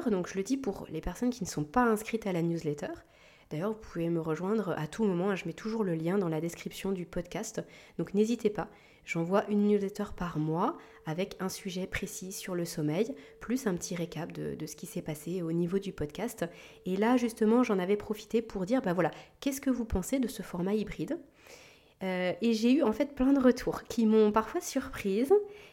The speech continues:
et qui étaient dans tous les cas très intéressants. Et là, justement, Marie, euh, bah, on f-, faisait partie des personnes qui m'ont répondu à, à ce mail-là et qui me disait qu'effectivement, euh, bah, ça l'intéresserait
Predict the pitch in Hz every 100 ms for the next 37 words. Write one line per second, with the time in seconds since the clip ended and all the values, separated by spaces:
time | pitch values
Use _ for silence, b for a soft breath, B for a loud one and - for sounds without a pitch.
0 | B - - - 208 202 214 180 165 -
1 | 208 220 220 - 254 233 208 196 180 170
2 | - 320 - - B B B B B 214
3 | 240 294 277 262 240 247 214 208 240 202
4 | 170 170 170 165 170 180 - - 202 220
5 | 220 - - 196 180 170 220 214 - 190
6 | 175 180 180 185 202 165 - 165 165 -
7 | 190 185 202 185 160 170 277 - B B
8 | B 185 - 220 208 196 254 254 202 202
9 | 220 214 - 196 220 269 269 180 175 170
10 | 165 160 160 160 185 202 180 180 180 175
11 | 220 214